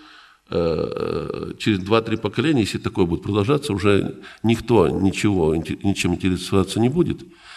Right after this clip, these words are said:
Никаких, э, э, никакого понимания, это просто будет варварство, э, невежество на уровне, ну, не, даже не каменного века, а гораздо хуже.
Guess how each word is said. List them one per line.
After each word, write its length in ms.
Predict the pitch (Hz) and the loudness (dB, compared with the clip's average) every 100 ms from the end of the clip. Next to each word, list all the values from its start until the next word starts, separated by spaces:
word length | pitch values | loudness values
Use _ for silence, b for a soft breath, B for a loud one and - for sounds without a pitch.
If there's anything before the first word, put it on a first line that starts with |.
| B B B - | B B B 4
Никаких, 460 | 104 104 117 110 - | 4 6 2 2 -2
э, 180 | 87 80 - - | 0 0 -2 -2
э, 280 | 87 78 85 | 2 4 4
никакого 240 | 98 110 | 4 2
понимания, 320 | 113 117 127 | 2 4 4
это 80 | 104 | 4
просто 260 | 101 101 101 | 0 -2 0
будет 280 | 98 101 B B B B _ | 0 0 B B B B _
варварство, 1040 | 82 85 131 139 113 - - 80 76 - - | -2 4 6 6 4 2 0 2 4 0 0
э, 320 | 76 69 - 87 | 2 2 -2 -2
невежество 600 | 98 104 131 104 - 85 | 0 2 -2 -4 -2 2
на 100 | 98 | 2
уровне, 520 | 110 104 98 90 B B | 4 2 0 -2 B B
ну, 340 | 98 90 80 B B B _ _ | -2 -2 -4 B B B _ _
не, 440 | - - 101 - 90 | -14 -4 -2 0 0
даже 160 | 98 | 2
не 80 | 101 | 2
каменного 400 | 98 123 110 87 | 2 2 4 4
века, 340 | 82 - 71 - | 2 -2 -8 -8
а 60 | - | -2
гораздо 320 | 110 104 113 | 0 0 -2
хуже. 380 | - 69 57 | -6 -10 -10